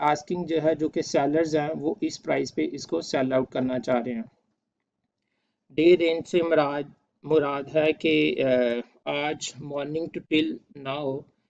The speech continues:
इसकी जो प्राइस range है वो minimum सिक्सटी नाइन डॉलर थी और मैक्सिमम सिक्सटी नाइन डॉलर एटी वन सेंट।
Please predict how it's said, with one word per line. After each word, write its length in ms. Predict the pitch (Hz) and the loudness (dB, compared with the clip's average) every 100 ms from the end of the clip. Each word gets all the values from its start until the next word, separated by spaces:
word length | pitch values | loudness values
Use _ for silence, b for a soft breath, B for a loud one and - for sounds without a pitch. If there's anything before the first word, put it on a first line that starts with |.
| _ | _
इसकी 320 | 139 - 170 156 | -10 -8 -8 0
जो 140 | 160 | 0
प्राइस 480 | - 151 139 151 - | 2 0 0 0 2
range 300 | 151 147 143 | 2 2 2
है 140 | 151 | 0
वो 300 | 151 151 151 | 2 4 2
minimum 600 | 147 139 147 151 160 156 - _ | 2 -2 -2 -2 -2 -4 -10 _
सिक्सटी 520 | - 139 - - 160 | -10 -10 -8 -2 0
नाइन 340 | 147 139 147 | 0 0 0
डॉलर 340 | 151 147 143 156 | 0 0 0 -2
थी 360 | - 175 185 - _ _ - | -2 -6 -6 -12 _ _ -6
और 100 | 143 | -4
मैक्सिमम 720 | 139 135 - 160 156 160 190 - _ _ - | -2 -2 -2 -2 0 -2 -4 -12 _ _ -20
सिक्सटी 580 | - 151 - - 165 | -8 -8 -8 -2 0
नाइन 320 | 156 147 143 147 | 2 0 0 0
डॉलर 320 | 143 135 160 - - | 0 0 -2 -6 -8
एटी 260 | 139 135 139 | -8 -6 -6
वन 300 | 135 131 139 | -4 -6 -6
सेंट। 360 | - 127 113 | -6 -6 -6